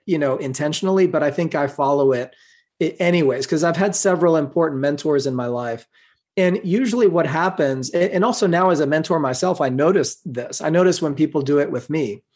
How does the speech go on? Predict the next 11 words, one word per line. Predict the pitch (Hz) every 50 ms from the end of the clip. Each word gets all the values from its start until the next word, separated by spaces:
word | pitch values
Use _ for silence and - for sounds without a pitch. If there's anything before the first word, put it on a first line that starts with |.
| - - - - - - - _ _
What | - 180 180
I | 190 226 240
did | 190 226 214 196
with | 185 170 -
Stan | - - - 180 175 175 170 160 147
was | 143 147 139
I, | 151 147 151 - -
I | 165
kept | 143 - - 175 170 -
taking | - 170 165 156 - 165 151 147
his, | 147 143 135 127 131 - -